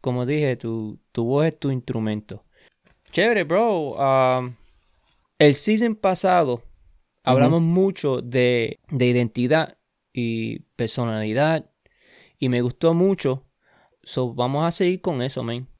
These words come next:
Speaker 2: Ok.
Speaker 1: La primera pregunta, el primer punto, es de eso, de identidad. ¿Tú crees que creciendo como hijo de pastor, tú tuviste dos identidades o una identidad?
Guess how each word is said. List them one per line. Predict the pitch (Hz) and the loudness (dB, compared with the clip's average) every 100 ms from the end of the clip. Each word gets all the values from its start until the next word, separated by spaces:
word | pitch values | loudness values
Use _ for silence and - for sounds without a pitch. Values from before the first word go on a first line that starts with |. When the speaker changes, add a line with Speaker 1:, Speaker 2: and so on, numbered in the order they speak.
| _ - | _ -8
Speaker 2:
Ok. | 107 113 135 - _ _ _ _ | 4 4 4 -2 _ _ _ _
Speaker 1:
La | 120 | -8
primera | 117 127 127 | -6 -4 -4
pregunta, | 143 151 160 175 131 | -2 -2 -2 -4 -4
el | 123 | -4
primer | 117 123 139 | -6 -6 -8
punto, | - 180 170 - 110 - _ _ _ _ - | -6 -4 -4 -6 -8 -8 _ _ _ _ 0
es | 139 156 | 0 4
de | 165 | 4
eso, | 135 143 120 | 4 0 -2
de | 113 | 0
identidad. | 113 113 107 110 110 135 - _ _ _ | 0 -2 -2 -2 0 0 -4 _ _ _
¿Tú | - 147 | -8 -4
crees | 165 170 165 | -2 -2 -4
que | - 151 135 123 120 - - _ _ _ | -4 0 0 -2 -4 -8 -14 _ _ _
creciendo | 127 127 - 139 151 160 147 139 127 - _ | -2 -2 -2 -2 -2 0 0 0 -4 -10 _
como | - 127 135 | -6 -2 0
hijo | 143 | 0
de | 151 | 0
pastor, | 147 143 - 147 139 - | 2 -2 0 -4 -4 -8
tú | 139 | -8
tuviste | 135 143 147 143 - 139 135 123 - _ _ _ _ _ | -6 -4 -4 -4 0 0 2 0 -6 _ _ _ _ _
dos | 123 110 131 139 | -16 -2 0 2
identidades | 147 147 143 143 135 139 147 151 165 - _ _ _ _ | 0 0 -4 -4 0 2 2 0 -2 -6 _ _ _ _
o | 117 113 | 0 0
una | 127 143 143 | 2 0 0
identidad? | 135 135 127 - 123 127 147 151 147 | 0 0 -2 -4 -2 0 2 4 2